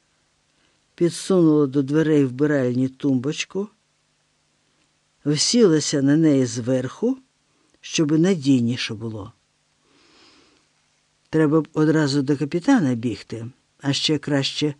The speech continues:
Іполіта Вікентійовича покликати. Ех, хоча й шкода йому свої лаври віддавати, але небезпечно все те.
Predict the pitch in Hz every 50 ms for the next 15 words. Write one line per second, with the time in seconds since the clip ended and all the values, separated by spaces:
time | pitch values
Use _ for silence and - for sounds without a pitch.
0 | _ _ _ _ _ _ _ _ _ _ - 156 151 147 - 160 147 147 143 135
1 | - 139 131 123 143 143 143 - - 302 311 233 143 - - 131 120 120 120 -
2 | - - 117 - - 151 143 - - 147 135 127 - 113 - - 120 - _ _
3 | _ _ _ - - 180 160 - - - - - - _ - - - - _ _
4 | _ _ _ _ _ - - 143 - - 139 131 131 131 - - - - _ _
5 | - - 311 285 247 220 208 190 185 170 165 160 151 - - 151 151 151 151 156
6 | 151 147 151 147 139 131 135 135 131 135 131 123 127 139 131 127 123 120 - -
7 | 131 120 _ _ - - _ _ _ - - 120 120 120 117 117 113 110 120 123
8 | 113 135 147 139 - - - 277 302 - - - 214 156 - - - - 127 123
9 | - - 113 101